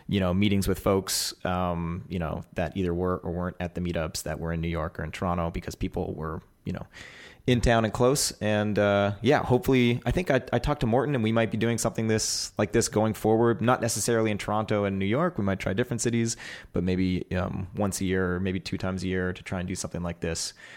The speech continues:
uh, which would be super awesome. And, um, for folks that weren't able to attend in person, uh, my talk will be, um,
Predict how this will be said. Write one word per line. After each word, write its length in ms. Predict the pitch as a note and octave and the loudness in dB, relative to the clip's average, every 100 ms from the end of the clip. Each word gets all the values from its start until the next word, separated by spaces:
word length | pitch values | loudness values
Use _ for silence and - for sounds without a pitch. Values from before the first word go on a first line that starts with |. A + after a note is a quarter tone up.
| - _ - | -20 _ -8
uh, 260 | D#2+ D2 | -6 -4
which 200 | E2 - - | -6 -8 -10
would 80 | |
be 80 | - | -10
super 280 | - - D#2 | -8 -8 -8
awesome. 400 | C#2 C#2+ - - | -8 -8 -10 -10
And, 340 | - F#2 E2+ E2 - - _ - | -4 -4 -4 -8 -16 -20 _ -4
um, 200 | F2+ F2 | -4 -2
for 120 | A#2 | -2
folks 280 | - E3+ F3 | 2 2 4
that 140 | B2+ | 4
weren't 240 | A#2+ G3 C3+ | 4 2 2
able 180 | C3 B2+ | 2 2
to 120 | B2 | 0
attend 240 | - A2 | 0 0
in 100 | G#2 | 0
person, 560 | F#2 G#2 F#2+ G2 F#2 F#2+ - - - _ | 0 0 0 -2 -2 -4 -10 -20 -20 _
uh, 240 | - F2 E2+ | -4 0 0
my 240 | G2 C#3+ | 2 2
talk 340 | F3 D#3 C#3+ - | 4 4 4 2
will 120 | A#2+ | 2
be, 480 | A2 A2 G#2+ G#2 - - - | 2 2 2 2 -2 -6 -2
um, 420 | F#2 F2+ F2+ | 0 0 -2